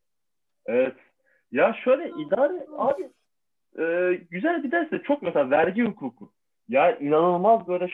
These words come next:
şeydir. Karmaşık her tarafta bir kanunu vardır. Yani bu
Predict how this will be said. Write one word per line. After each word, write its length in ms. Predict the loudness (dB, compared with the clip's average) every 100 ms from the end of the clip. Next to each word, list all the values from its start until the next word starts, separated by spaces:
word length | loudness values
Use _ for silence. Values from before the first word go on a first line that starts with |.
| -4
şeydir. 440 | -2 -2 -2 -14 -20 -12
Karmaşık 500 | -2 0 0 -2 -2
her 220 | -2 0
tarafta 360 | -2 -2 -2 -10
bir 60 |
kanunu 480 | -2 2 2 2 0
vardır. 480 | 0 -2 -8 -20 _ _ _ -4
Yani 380 | 0 2 2 -2 -12
bu 400 | -6 -4 -6